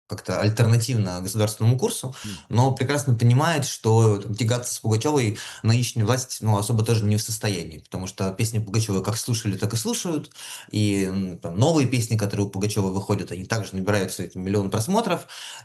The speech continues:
Speaker 1: и старые хиты, естественно, всеми любимые, люди продолжают, э, любить, э, опять-таки, да, и там слушать на платформах. Песни Пугачевой с платформ не удалены, я напомню.
Speaker 2: Мгм.
Speaker 1: Пугачев не является иностранным агентом,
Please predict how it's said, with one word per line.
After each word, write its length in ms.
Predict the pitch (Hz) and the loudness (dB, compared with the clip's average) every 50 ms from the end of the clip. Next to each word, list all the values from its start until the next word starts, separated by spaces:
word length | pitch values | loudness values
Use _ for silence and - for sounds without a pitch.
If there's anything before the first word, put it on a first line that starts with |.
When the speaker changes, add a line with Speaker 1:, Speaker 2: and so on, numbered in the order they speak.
| - | -8
Speaker 1:
и 680 | - 110 110 110 110 107 107 107 104 101 101 98 101 - - - - - - | -2 0 2 2 2 2 0 0 0 0 0 -2 -4 -6 -6 -8 -10 -10 -10
старые 360 | - - - 120 117 110 110 | -4 0 2 4 4 4 4
хиты, 300 | 110 - 117 110 - 117 113 110 | 2 2 0 0 2 4 4 4
естественно, 540 | 107 107 - - 110 110 - - 101 98 95 | 4 2 0 -2 -4 -2 -2 -2 0 0 0
всеми 280 | 98 - - 117 113 107 | -2 0 4 6 6 8
любимые, 600 | 104 107 113 113 113 107 98 92 90 87 - - _ _ _ - | 8 8 8 8 8 8 6 4 0 -4 -8 -12 _ _ _ 0
люди 200 | 101 104 101 101 | 2 2 2 2
продолжают, 600 | 101 - 101 95 107 107 110 107 98 92 90 - - | 0 -2 0 2 2 4 4 4 2 0 -2 -8 -12
э, 40 | 90 85 82 85 85 85 85 - - - _ _ | -12 -12 -12 -12 -12 -12 -12 -14 -16 -20 _ _
любить, 580 | - 92 98 110 113 113 131 127 117 - - - | -4 0 4 6 6 6 6 4 2 0 -2 -2
э, 140 | 104 95 92 90 87 | -2 0 0 -2 -2
опять-таки, 440 | 87 87 92 90 - - 110 - - | -4 -4 -6 -8 -8 -10 -14 -12 -6
да, 220 | 82 98 107 113 | -2 0 2 2
и 260 | 107 95 87 80 80 82 | 2 0 -2 -6 -10 -12
там 140 | - 82 82 | -12 -12 -8
слушать 320 | - - 110 107 - - - | -4 -2 -2 -2 -4 -6 -8
на 80 | 85 | -6
платформах. 600 | 82 101 101 - - 202 208 196 180 151 151 - - - - - - - - | -4 -4 -4 -2 0 0 2 2 0 -2 -4 -8 -14 -18 -20 -20 -12 -6 -2
Песни 240 | 123 113 117 120 | -2 0 0 0
Пугачевой 420 | 110 107 104 110 107 113 104 98 98 | 0 0 0 0 2 2 0 0 0
с 60 | - | -2
платформ 560 | - 107 107 104 - - - 101 95 95 - _ _ _ - | -2 -2 -2 0 2 2 2 2 0 -4 -10 _ _ _ 0
не 180 | 104 113 113 113 | 4 6 6 6
удалены, 360 | 104 101 98 98 95 104 131 175 202 | 6 4 2 2 4 4 4 4 2
я 80 | 185 | 2
напомню. 480 | 151 127 127 131 127 123 117 113 113 113 - | 0 0 2 2 2 4 2 2 0 -2 -4
Speaker 2:
Мгм. 340 | 113 113 101 104 110 113 - _ _ _ | -6 -6 -6 -8 -10 -12 -14 _ _ _
Speaker 1:
Пугачев 340 | - 117 110 110 110 - 95 | -4 -2 0 0 0 0 0
не 100 | 98 98 95 | 0 2 2
является 340 | 98 98 98 95 95 - 90 | 2 2 0 -2 -4 -6 -6
иностранным 440 | 87 85 - - 90 87 87 87 87 | -6 -6 -6 -6 -6 -6 -4 -4 -4
агентом, 480 | 90 92 123 135 131 - 107 107 110 | -4 -2 -4 -4 -2 -4 -4 -4 -6